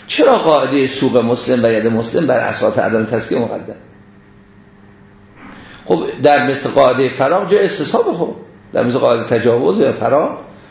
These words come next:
حالا یا دو تا سه، یکی یکی یکی دیگه برمیگرده که انشاءالله در محل خودش عرض می‌کنیم. در اونجا شما در مثل از قاعدهٔ تجاوز استصحاب جاری می‌شه.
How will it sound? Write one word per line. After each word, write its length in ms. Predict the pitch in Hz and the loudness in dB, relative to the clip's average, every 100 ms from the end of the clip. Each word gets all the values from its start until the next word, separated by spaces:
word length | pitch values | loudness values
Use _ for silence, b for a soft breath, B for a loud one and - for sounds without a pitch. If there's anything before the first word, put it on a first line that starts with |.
| B - | B -8
حالا 140 | - | 0
یا 120 | 359 - | 2 4
دو 180 | - | 2
تا 120 | 170 147 | 0 0
سه، 140 | 131 | 0
یکی 280 | 127 143 135 | 0 -2 -4
یکی 320 | 117 123 113 | -6 -8 -6
یکی 280 | 113 113 - | -6 -8 -6
دیگه 140 | 110 | -4
برمیگرده 640 | 107 104 104 113 - 220 220 B B B - | -2 -2 -2 -2 -2 -4 -10 B B B -10
که 80 | - | -6
انشاءالله 340 | 107 104 107 | -2 0 0
در 60 | 107 | -2
محل 320 | 104 101 101 | -2 -4 -4
خودش 260 | 104 104 107 | -4 -4 -4
عرض 300 | 107 107 - | -6 -8 -10
می‌کنیم. 340 | - - 214 - B B B B 107 | -8 -8 -8 -10 B B B B 0
در 300 | 160 165 170 | 2 2 0
اونجا 400 | 175 170 202 254 | 0 2 2 0
شما 340 | - 165 185 | -2 0 0
در 240 | 190 147 131 | 2 0 0
مثل 240 | 131 - | -2 0
از 260 | 113 120 - | 0 -2 0
قاعدهٔ 380 | 123 113 113 107 | 0 2 -2 -2
تجاوز 580 | 113 104 110 120 107 | -2 0 0 0 -2
استصحاب 560 | 98 139 147 160 233 202 | -2 -4 -2 0 0 2
جاری 220 | 202 285 | 0 0
می‌شه. 260 | 240 - | -4 -6